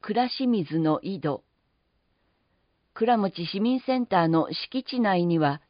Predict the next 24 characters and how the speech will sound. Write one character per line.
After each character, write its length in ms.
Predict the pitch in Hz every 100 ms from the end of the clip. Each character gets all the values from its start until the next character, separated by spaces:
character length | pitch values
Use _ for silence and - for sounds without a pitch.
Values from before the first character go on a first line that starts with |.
| _
住 200 | 170 226
民 240 | 226 220 214
が 180 | 202 -
利 200 | 170 190
用 180 | 220
す 160 | 233 226
る 160 | 208 -
井 100 | 233
戸 140 | 233 208
が 140 | 160
あ 80 | 156
り 120 | 160
ま 160 | 156 170
す。 60 | - _ _ _ _ _ _ _ _
そ 120 | - 202
の 140 | 214
名 160 | 202 190
も、 280 | 180 - _ _ _
倉 260 | - 208 254
清 180 | - 269
水 280 | 226 165 156
の 220 | 151 -
井 160 | 185 175
戸。 240 | 147 -